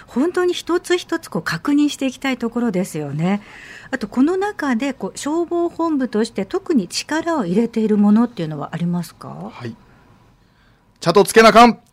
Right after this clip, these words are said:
Speaker 2: 住宅用火災警報器」。
Speaker 1: びっくりした。でも来ましたっていう感じですね。もう住宅用火災警報器って大切ですよね。
Speaker 2: そうなんです。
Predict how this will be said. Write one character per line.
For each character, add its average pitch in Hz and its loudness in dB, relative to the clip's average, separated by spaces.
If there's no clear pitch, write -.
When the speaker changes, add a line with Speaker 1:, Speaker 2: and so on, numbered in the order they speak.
Speaker 2:
住 180 0
宅 214 2
用 226 8
火 220 0
災 240 6
警 254 2
報 277 8
器」。 - -12
Speaker 1:
び 277 -4
っ - -8
く - 0
り 349 2
し - -6
た。 - 0
で 339 2
も 240 -2
来 359 -4
ま 359 2
し - -2
た 359 -4
っ 370 -12
て 311 -8
い - -4
う 277 -6
感 285 -4
じ 285 -8
で 311 -2
す 294 -10
ね。 254 0
も 190 -4
う 190 -10
住 208 0
宅 247 -8
用 254 0
火 240 -6
災 269 -4
警 269 -4
報 294 -8
器 - -12
っ - -12
て - -10
大 175 -4
切 240 -4
で 254 2
す 240 -4
よ 247 2
ね。 247 2
Speaker 2:
そ 131 -6
う - -2
な 123 -2
ん 117 -2
で 110 -6
す。 - -4